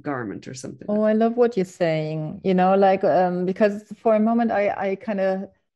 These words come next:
Speaker 2: followed you down the rabbit hole and I thought, like, "My God, I don't know anything about sustainability." As we're going along with the conversation, like you might have felt initially, you know, and now it, uh, I'm so glad that we're talking. It's just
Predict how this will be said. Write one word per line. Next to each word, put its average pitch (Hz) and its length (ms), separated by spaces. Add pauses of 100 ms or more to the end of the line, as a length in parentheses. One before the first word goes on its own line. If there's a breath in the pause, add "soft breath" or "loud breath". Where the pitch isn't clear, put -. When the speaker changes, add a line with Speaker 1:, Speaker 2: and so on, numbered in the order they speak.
(300)
Speaker 2:
followed 196 360
you 196 120
down 185 360
the 180 100
rabbit 180 340
hole 185 280
and 185 100
I 190 100
thought, 196 220
like, 190 160
"My 190 100
God, 160 220
I 156 80
don't 170 220
know 165 160
anything 190 560
about 156 260
sustainability." 170 1800
As 190 300
we're 190 200
going 196 400
along 185 340
with 196 140
the 190 80
conversation, 190 880
like 180 220
you 202 100
might 185 260
have 180 200
felt 175 320
initially, 180 540
you 175 180
know, 180 180
and 165 320
now 202 420 (580 soft breath)
it, 180 220
uh, 147 260
I'm 190 120
so 208 180
glad 196 380
that 185 100
we're 180 80
talking. 185 460
It's 170 200
just 185 220